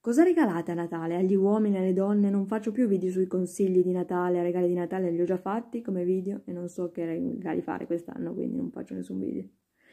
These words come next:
I vlogmas li fate? Se li fate voi che fate i video su YouTube a parte me, li guardo, io non li faccio.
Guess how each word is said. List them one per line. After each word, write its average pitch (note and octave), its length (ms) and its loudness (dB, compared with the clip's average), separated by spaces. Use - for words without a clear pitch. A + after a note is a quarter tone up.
I F#3+ 80 -2
vlogmas A3 580 6
li G3+ 140 6
fate? A3+ 340 2
Se G#3 100 2
li G3 120 6
fate G#3+ 260 2
voi G#3 240 6
che G3+ 120 -4
fate F#3+ 260 0
i - 20 4
video F#3 220 0
su G3+ 100 -2
YouTube G3 300 0
a F3 40 0
parte F#3 280 0
me, C4+ 300 0
li G3 120 6
guardo, F3+ 380 4
io F#3 80 2
non F3 100 2
li E3+ 60 0
faccio. - 320 -8